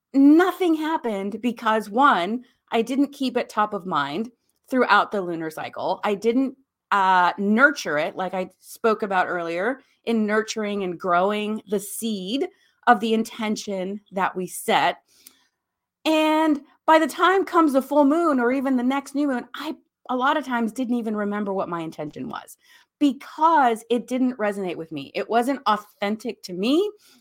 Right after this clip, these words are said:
It wasn't, um, one that was helping me move in the direction of something specific, a desire that I had. So I didn't really have a connection with it.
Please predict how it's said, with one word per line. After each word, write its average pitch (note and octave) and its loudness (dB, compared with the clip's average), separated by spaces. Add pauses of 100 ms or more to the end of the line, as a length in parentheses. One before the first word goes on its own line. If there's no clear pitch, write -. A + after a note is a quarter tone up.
It A#3+ 2
wasn't, B3+ 2 (640)
um, F3+ 4 (340)
one B3+ 4
that A3 2
was A3+ 4
helping B3+ -2
me A3+ -2
move G#3+ -2
in G#3+ -2
the G3 -4
direction F#3+ -4
of F#3+ -8
something F#3+ -6
specific, - -8 (100)
a F#3+ -4
desire F3+ -2 (280)
that G#3+ -2
I E3+ 0
had. D#3 -6
So C4 2 (680)
I D#4 2
didn't C#4 0
really E4 6
have C4 2
a A#3 -2
connection G#3 -6
with C#3 -8
it. - -14